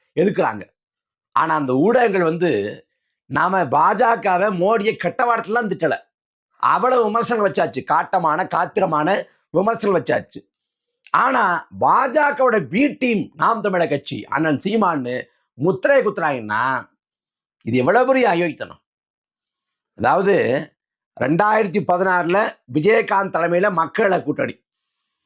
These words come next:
அதை வந்து அதிமுகவோட பி டீம்னாங்க. ரெண்டாயிரத்தி பதினாலுல பாஜக ஆட்சிக்கு வந்த பிறகு நாம் தமிழர் கட்சியை பாஜகவோட பி டீம்னாங்க.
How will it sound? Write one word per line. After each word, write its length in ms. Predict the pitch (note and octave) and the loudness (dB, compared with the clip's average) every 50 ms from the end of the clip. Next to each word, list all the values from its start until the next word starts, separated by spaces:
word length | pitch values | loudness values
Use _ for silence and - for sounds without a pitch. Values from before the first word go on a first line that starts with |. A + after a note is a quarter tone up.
| _ _ _ _ _ | _ _ _ _ _
அதை 300 | _ - D3+ F#3+ G#3+ A3+ | _ 2 2 2 4 2
வந்து 680 | G#3+ G#3 G3+ G#3+ G#3+ B3+ C#4 B3+ A#3 G3+ F3+ D#3 B2+ - - | 2 2 0 0 2 2 4 4 4 4 4 2 0 0 0
அதிமுகவோட 800 | C3 E3+ G#3 A#3+ - - B3 A#3+ A#3 F#3+ - G3+ F#3+ F3 F3 | 0 0 0 -2 -2 -4 -4 -4 -4 -2 -2 -2 0 0 0
பி 120 | C#3+ E3+ F#3 | 0 -2 -4
டீம்னாங்க. 500 | C#3+ B2+ F3 F3 D#3+ C#3+ A2 G2+ F#2+ - - _ _ _ _ _ _ _ _ _ _ _ _ _ _ _ - | -2 -2 -2 0 0 0 -2 -4 -8 -14 -18 _ _ _ _ _ _ _ _ _ _ _ _ _ _ _ -4
ரெண்டாயிரத்தி 600 | - D#3+ G3 A3 G#3+ - A#3+ - C4 G#3+ F3 B3+ | -2 0 2 2 2 2 2 2 0 0 0 -2
பதினாலுல 420 | A#3 G3 G3+ G#3 G3+ F#3+ F#3+ G3+ A3+ G#3+ F3+ | 0 0 0 0 2 2 2 2 0 0 2
பாஜக 460 | F3+ F3 G3+ G#3+ F#3+ A#3+ A3+ - - | 2 2 2 2 0 0 0 0 -2
ஆட்சிக்கு 460 | G3 E3+ F3 G3+ C4+ - - F#3 - | 0 2 2 0 0 -2 -6 -4 -4
வந்த 220 | G3+ F#3 E3+ D3 - | -2 0 0 -2 -2
பிறகு 680 | - - F3+ G3 G#3 F#3+ D3+ C#3+ C3+ C3 C3 C3 - _ _ _ _ _ _ _ | -2 -2 0 0 0 0 0 0 0 0 0 -2 -6 _ _ _ _ _ _ _
நாம் 360 | - B2+ E3+ F#3+ A#3 C4 C4 | -2 0 2 2 2 0 2
தமிழர் 260 | B3 C4 B3+ B3 A#3 | 0 0 0 2 0
கட்சியை 320 | G3+ G#3 C#3 B2+ G3+ A#3 F3+ D#3+ | -2 -2 -4 0 0 0 2 4
பாஜகவோட 580 | E3 E3+ G#3 G#3 G#3+ A#3+ A3 F#3+ G3+ G3 F3+ | 2 2 2 2 0 0 0 0 0 0 0
பி 120 | C3+ F3+ F#3 | 0 -2 -2
டீம்னாங்க. 540 | - F3+ F#3 F3+ D#3 B2+ G2+ F2+ E2+ - | 0 -2 0 0 0 -2 -2 -4 -8 -16